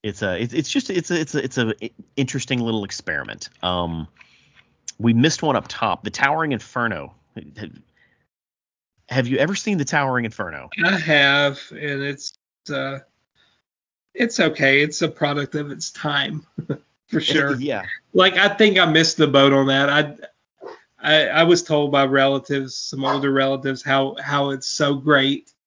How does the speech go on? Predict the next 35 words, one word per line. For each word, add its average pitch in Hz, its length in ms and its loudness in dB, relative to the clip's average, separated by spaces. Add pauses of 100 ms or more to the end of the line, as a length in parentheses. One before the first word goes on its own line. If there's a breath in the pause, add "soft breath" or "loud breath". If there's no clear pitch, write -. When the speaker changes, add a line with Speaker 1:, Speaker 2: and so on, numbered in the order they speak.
(280)
Speaker 2:
and 135 240 -6
I, 139 220 -2 (140)
I 147 120 0
just 139 280 -2
wasn't 139 300 2
impressed. 131 600 -6 (220)
So 170 120 4
that 202 180 4
could 202 100 2
be 165 140 8
one 156 160 4
of 151 80 4
those 139 220 4
things 139 340 -2
where 131 260 -6 (240)
if 139 140 -6
you 143 80 -2
see 160 220 4
it 139 120 0
for 147 120 -6
the 143 100 -6
first 147 340 -4
time, 135 460 -6
you - 80 -14
think - 280 2
it's - 120 -6
crazy. 143 460 0 (180 loud breath)
But 175 100 4
I 185 80 6
saw 196 380 4
Die 139 280 4
Hard 127 360 0
before 131 480 -8 (160)
Tower 135 400 -4
Inferno. 139 560 -6